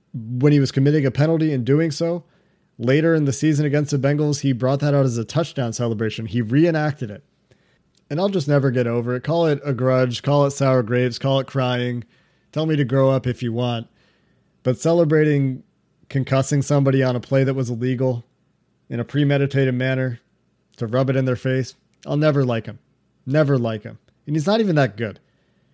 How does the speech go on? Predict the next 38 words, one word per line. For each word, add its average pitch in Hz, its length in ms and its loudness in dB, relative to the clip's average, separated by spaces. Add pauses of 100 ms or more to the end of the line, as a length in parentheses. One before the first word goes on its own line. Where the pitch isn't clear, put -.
(280)
So 156 340 2
Juju 196 640 2 (200)
coughs 196 300 -6
up 190 120 -4
the 170 80 -2
football. 165 640 0 (540)
The 139 100 -2
Bengals, 160 420 2
after 147 600 2
a 147 140 -2
review, 131 440 2
get 139 180 4
it 123 120 0
back. 127 420 -2 (520)
Fantastic 151 760 -4
play 143 180 2
for 135 140 -4
Vonn 131 260 0
Bell. 127 160 0
For 127 160 -4
that 143 240 0
alone, 127 480 0 (480)
he 151 180 -6
gets 135 500 -2 (300)
a 127 120 -2
game 131 280 0
ball 123 220 -2
from 123 220 -4
this 123 180 -2
podcaster. 123 640 -4
The 127 60 -4
Bengals 180 300 -2
also 170 280 -2
had 147 140 0
nine 143 280 0
Q 147 200 2
B 139 160 2
hits. 131 400 -2